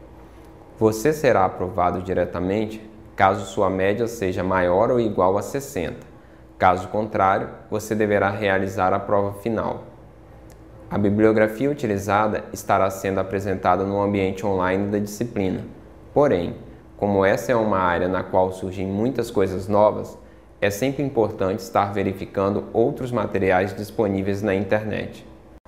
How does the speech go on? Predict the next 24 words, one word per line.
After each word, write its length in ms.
Como 220
a 60
construção 640
do 80
conhecimento 760
nessa 320
disciplina 640
será 360
realizada 640
de 80
forma 340
incremental, 1040
temos 320
que 120
acompanhar 580
o 60
cronograma 600
proposto 720
e 80
estar 360
sempre 360
atento 400
aos 160
prazos. 600